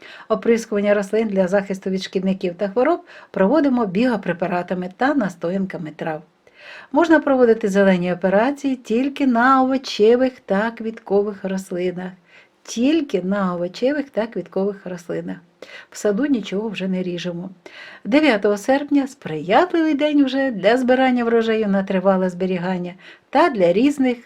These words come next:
заготівель. Важливо для здоров'я на дев'яте серпня.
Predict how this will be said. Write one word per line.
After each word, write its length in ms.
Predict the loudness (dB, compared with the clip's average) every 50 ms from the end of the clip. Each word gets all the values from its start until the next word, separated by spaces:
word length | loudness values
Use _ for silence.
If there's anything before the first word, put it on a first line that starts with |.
| -12 -12
заготівель. 800 | -6 -2 0 0 0 0 -2 -4 -6 -8 -10 -10 -8 -10 -12 -16 _ _ _ _ _ _ _ _ _ _ _ _ -2
Важливо 600 | 0 2 2 2 2 2 0 0 2 2 2 0
для 220 | 0 2 2 2 2
здоров'я 540 | 2 2 2 4 4 4 4 4 2 0
на 160 | 0 0 0 0
дев'яте 480 | 0 -2 -2 0 0 0 0 -2 -6
серпня. 680 | -8 -6 -4 -4 -2 -2 -4 -6 -8 -8 -6 -6 -8 -8